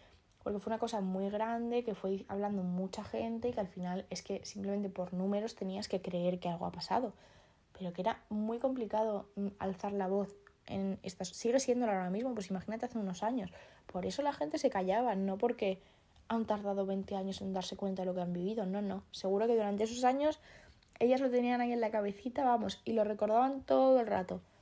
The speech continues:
Pero ¿cómo lo iban a decir? ¿Quién les iba a creer? Pues nadie. Pero es que de verdad, o sea,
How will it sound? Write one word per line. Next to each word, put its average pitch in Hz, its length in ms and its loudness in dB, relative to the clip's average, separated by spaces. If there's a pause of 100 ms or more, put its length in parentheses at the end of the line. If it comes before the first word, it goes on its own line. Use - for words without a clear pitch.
Pero 196 200 4
¿cómo 202 180 2
lo 233 60 2
iban 220 180 0
a 180 80 0
decir? 226 320 0
¿Quién 226 140 2
les 220 180 -2
iba 196 80 0
a 180 60 -2
creer? - 260 -4 (120)
Pues 170 180 -6
nadie. 165 320 -4 (400)
Pero - 120 -8
es 165 80 -6
que 185 120 0
de 180 120 4
verdad, 160 380 -4 (140)
o - 20 -20
sea, 180 440 -4